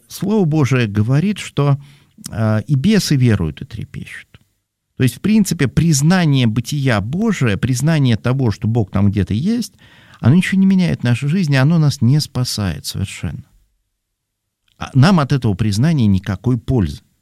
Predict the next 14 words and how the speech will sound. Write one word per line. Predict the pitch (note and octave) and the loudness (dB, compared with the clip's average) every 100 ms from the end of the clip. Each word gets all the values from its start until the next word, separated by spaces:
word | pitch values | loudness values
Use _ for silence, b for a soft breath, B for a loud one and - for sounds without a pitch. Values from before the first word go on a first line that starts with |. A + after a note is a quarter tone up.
| _ _ _ _ _ _ _ _ _ b b b b b | _ _ _ _ _ _ _ _ _ b b b b b
Мы | - G2+ A#2+ D3+ A2 - | 0 4 6 4 2 -2
обретаем | G#2 A#2 C3 B2 A2+ | -4 -2 -2 0 0
спасение, | - - A2 - F#3 F3+ E3 C#3+ | -2 -6 -6 -4 -2 2 2 0
когда | - G#2 F#2+ G2 C#3+ B2 | -2 -4 -4 0 2 4
мы | G2+ A2+ B2+ - b b b _ - | 4 2 0 -4 b b b _ -6
делаем | F#2 D3 C3+ A#2+ | 2 2 4 0
то, | - B2 | 0 -2
что | G#2 - A2+ G2+ | -2 -4 -4 -4
Христос | - A2+ - G#2 F2+ | -6 -8 -4 -4 -6
сказал. | - A2+ G#2+ E2+ - | -6 -6 -2 -4 -2
Он, | G#2 | -2
в | - | 0
частности, | C#3 C3+ B2 - A2+ | -2 0 -2 -4 -6
сказал | - G#2+ F#2+ A#2 C3+ A#2 | -6 -4 0 0 0 -2